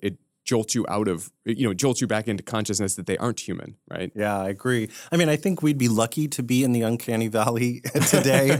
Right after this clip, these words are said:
Speaker 1: <laughs> Right,
Speaker 2: Um,
Speaker 1: right.
Speaker 2: I mean, I, I think people need to know that there is a lot of hype here. You know, it, when you, um, even when you think of the best conversational interfaces that you use, there are a lot of limits. And
Speaker 1: Yeah.
Speaker 2: so we're in a moment where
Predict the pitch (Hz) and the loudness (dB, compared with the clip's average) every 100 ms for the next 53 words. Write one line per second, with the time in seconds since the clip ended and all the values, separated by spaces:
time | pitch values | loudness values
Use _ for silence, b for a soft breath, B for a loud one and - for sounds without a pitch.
0 | 147 135 - 127 113 113 - - 131 139 | 0 0 2 2 2 0 -6 0 2 4
1 | 131 127 - _ _ - - 135 135 151 | 2 0 -12 _ _ -12 -4 -2 2 0
2 | 143 - 143 131 120 117 113 107 104 107 | 0 -2 -2 2 0 0 0 2 2 2
3 | 104 - 107 101 107 107 101 95 101 - | 0 0 -4 -2 -2 -2 -2 0 -2 -4
4 | 101 95 - 135 123 127 127 B B 202 | -6 -8 -6 -2 0 -2 -6 B B 0
5 | 185 131 143 147 156 165 160 139 135 131 | 0 0 -2 2 2 4 2 2 2 2
6 | 185 214 190 165 - 156 123 107 92 98 | 2 2 2 0 -2 -2 -2 -2 -2 0
7 | 101 - - - - 107 101 101 92 104 | 0 -2 -8 -10 -4 -4 -4 -6 -6 -6
8 | 85 98 95 101 95 110 98 98 90 98 | -4 -4 -4 -6 -6 -8 -4 -4 -4 -4
9 | 95 95 104 127 B B 131 127 113 107 | -2 -2 -2 -4 B B 0 2 2 0
10 | 101 92 87 87 87 87 - - 117 110 | -2 -2 -4 -6 -8 -6 -6 -6 -2 2
11 | 156 143 170 147 160 156 131 120 135 165 | 2 2 0 0 0 2 2 2 0 -2
12 | 143 127 120 117 | -2 0 2 2